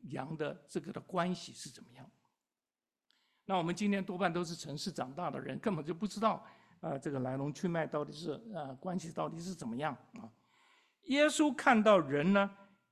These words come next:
就好像说没有牧人的羊，需要牧人寻回来，进入到羊圈里面，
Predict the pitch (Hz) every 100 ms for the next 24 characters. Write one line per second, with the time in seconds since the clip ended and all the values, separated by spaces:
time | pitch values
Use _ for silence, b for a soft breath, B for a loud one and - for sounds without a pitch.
0 | _ _ - 262 - 160 135 208 185 190
1 | 180 151 151 214 180 120 - - 285 294
2 | 208 127 127 156 151 131 139 131 139 240
3 | - _ _ _ _ _ _ - - 247
4 | 247 254 214 180 226 196 127 123 165 -
5 | - - 143 214 - 151 127 139 143 -
6 | _ _ _ _ - 247 202 196 185 160
7 | 135 139 123 170 226 185 120 127 131